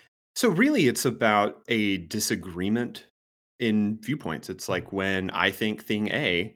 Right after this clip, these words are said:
and you think thing B, and neither one of us want to go to the other thing. And, you know, there's the unhealthy kind of conflict where you have, like, you know, verbal abuse and harassment and stuff like that, which is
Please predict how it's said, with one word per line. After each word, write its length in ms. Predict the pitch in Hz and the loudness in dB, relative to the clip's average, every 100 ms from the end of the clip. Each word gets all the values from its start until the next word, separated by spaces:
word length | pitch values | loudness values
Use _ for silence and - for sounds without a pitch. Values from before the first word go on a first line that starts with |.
| _ | _
and 120 | 110 | 2
you 80 | 113 | 2
think 280 | 143 131 120 | 2 0 -2
thing 240 | 139 117 107 | -2 -2 0
B, 460 | 170 85 85 110 _ _ - | -2 -2 -6 -8 _ _ -2
and 640 | 110 107 107 107 107 107 - _ _ _ _ _ - | 0 2 2 2 0 -2 -10 _ _ _ _ _ -6
neither 340 | 110 117 113 | -2 0 2
one 180 | 107 113 | 2 2
of 140 | 104 87 | 0 -2
us 380 | 85 - - - _ _ | -4 -4 -10 -14 _ _
want 160 | 110 95 | -6 -4
to 60 | 101 | -6
go 220 | 98 95 | -4 -4
to 140 | 98 | -6
the 180 | 90 90 | -6 -4
other 180 | 85 87 | -4 -4
thing. 420 | 110 107 76 - _ - - - - _ _ - | -2 -4 -4 -10 _ -20 -20 -20 -20 _ _ 0
And, 500 | 107 107 107 107 107 - _ _ _ _ - | 4 6 6 4 2 -4 _ _ _ _ -2
you 120 | 247 | 2
know, 160 | 160 | 2
there's 320 | 175 254 226 226 | 0 -2 -2 2
the 180 | 190 - | 2 4
unhealthy 800 | 143 156 151 156 - 156 151 151 - | 4 4 2 0 0 0 0 -2 -6
kind 200 | - 147 | -2 0
of 140 | 143 143 | 0 0
conflict 600 | 151 143 147 135 135 - | -2 -2 0 -2 -2 -4
where 80 | |
you 160 | 101 101 | -4 -2
have, 260 | 92 90 82 | -2 -4 -6
like, 180 | 76 - _ _ - | -12 -14 _ _ -14
you 100 | 85 | -14
know, 60 | |
verbal 400 | 85 87 85 80 | -12 -8 -6 -6
abuse 300 | 80 76 76 76 | -8 -8 -12 -12
and 60 | |
harassment 560 | 78 78 78 - 76 - | -6 -6 -6 -8 -10 -8
and 100 | 78 | -10
stuff 180 | - 82 | -8 -8
like 120 | 78 | -4
that, 160 | 95 104 | 0 2
which 120 | 113 | 2
is 200 | 117 - | 0 -2